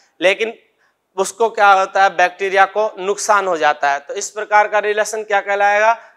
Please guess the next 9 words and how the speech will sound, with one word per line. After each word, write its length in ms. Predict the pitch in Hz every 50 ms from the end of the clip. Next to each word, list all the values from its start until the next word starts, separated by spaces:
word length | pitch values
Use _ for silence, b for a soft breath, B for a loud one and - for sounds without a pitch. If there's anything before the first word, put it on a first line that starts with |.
| B -
अमेंसिलिज्म। 680 | 185 190 208 208 202 190 - 185 160 151 156 135 131 131 131 _ _ _ _ _ _ _ _
प्रीडिएशन, 640 | 220 247 269 285 254 254 226 214 190 - - 170 147 - _ _ _ _ _ _ -
प्रीडिएशन 580 | 220 247 262 262 277 269 269 262 - 269 254
में 120 | 262 269 262
सिंपल 360 | 254 - 247 233 233 233 226
सी 160 | 220 220 233
बात 280 | 226 220 208 208 - -
है 80 | 226 220
बेटा, 440 | 220 214 190 220 220 226 226 226